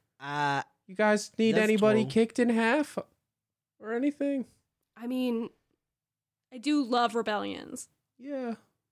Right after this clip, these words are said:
Speaker 3: we
Speaker 1: I'm invisible for another, like, four minutes if you need something done.
Speaker 3: We were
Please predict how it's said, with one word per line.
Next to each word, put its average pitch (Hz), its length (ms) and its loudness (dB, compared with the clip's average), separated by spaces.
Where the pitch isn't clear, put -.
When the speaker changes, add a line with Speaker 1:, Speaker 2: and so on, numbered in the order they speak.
Speaker 3:
we 233 140 -12
Speaker 1:
I'm 175 140 0
invisible 202 420 4
for 160 160 0
another, 165 300 4
like, 151 180 2
four 151 300 2
minutes 151 320 0
if 143 80 -2
you 139 100 -2
need 143 140 -2
something 135 320 -4
done. 131 480 -4
Speaker 3:
We 277 340 -4
were 262 600 0